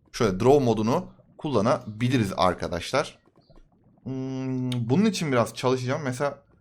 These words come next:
sandık yapımına bakayım. Kolay, sıkıntı yok. Lakin ki tek sıkıntımız şu odunu yapmakta.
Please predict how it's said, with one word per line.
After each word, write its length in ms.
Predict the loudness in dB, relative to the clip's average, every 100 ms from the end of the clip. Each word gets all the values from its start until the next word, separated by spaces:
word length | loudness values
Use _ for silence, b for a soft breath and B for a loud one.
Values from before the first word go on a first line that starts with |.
| _ _ _ _ _ -4
sandık 320 | 0 0 0
yapımına 360 | 0 2 2
bakayım. 380 | 2 0 -6 -8 -10 -20 -20 -20 _ _
Kolay, 320 | 0 4 4 0 -14 _
sıkıntı 480 | -8 -6 -4 -4 -6
yok. 180 | -8 b b _
Lakin 420 | 6 6 4 -4
ki 320 | -4 -8 -10 -20 -6
tek 180 | -4 -4
sıkıntımız 440 | -6 -6 -6 -8
şu 240 | -6 -8 -2
odunu 340 | 0 0 -2
yapmakta. 720 | -2 -2 -2 -6 -4 -6 -6